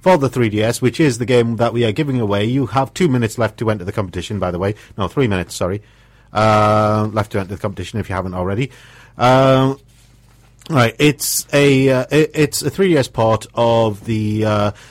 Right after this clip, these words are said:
P S P game, uh, Hakuoki Demon of the Fleeting Blossom. And yes, you've guessed it, it's a Bishi Fest visual novel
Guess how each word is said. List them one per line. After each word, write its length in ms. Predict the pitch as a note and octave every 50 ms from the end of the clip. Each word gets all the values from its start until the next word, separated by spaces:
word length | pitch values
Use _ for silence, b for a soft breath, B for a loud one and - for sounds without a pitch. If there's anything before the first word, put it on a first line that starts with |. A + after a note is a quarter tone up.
| B B B B B -
P 120 | - F3+
S 320 | D#3+ - - - - - - _ _ _ _ _
P 300 | - - G3+ G3 F3+ D3
game, 520 | - G#2 F#2+ F#2 F#2 F#2+ G#2 A#2+ B2 C3 B2
uh, 420 | - A2+ A2 G#2+ G#2+ G#2 G#2 G#2+ G#2+
Hakuoki 600 | G#2+ A#2 A2 - A2+ G#2+ - - A2 G#2 G2+ F#2 - -
Demon 240 | - G#2+ G#2 G#2 G2+
of 100 | G2 F2
the 80 | F2+
Fleeting 380 | F2 - G2+ G2 F2 F2+ F#2+ F#2+
Blossom. 500 | F2 C3 C#3 A#2+ G#2+ - - E2+ E2 F2+ b b b b b b b b b b
And 400 | A#2+ C3 C3+ C3 C3 C3 B2+ A2
yes, 340 | F#2+ A2+ C3+ C3 - - -
you've 160 | B2+ B2 G#2
guessed 280 | A2+ G#2 G2 - - -
it, 140 | G#2+ A2 -
it's 200 | A#2+ A2+ - G#2
a 20 |
Bishi 360 | E2+ B2 C#3 C3 - - C#3
Fest 360 | A#2 - A#2 A2+ G#2+ - - - -
visual 420 | G#2 F#2 G#2+ F#2 G2 G#2+ G#2 G2 F#2+
novel 540 | F#2+ F2+ F2 E2+ D#2 F2 F2 F2 F2 F2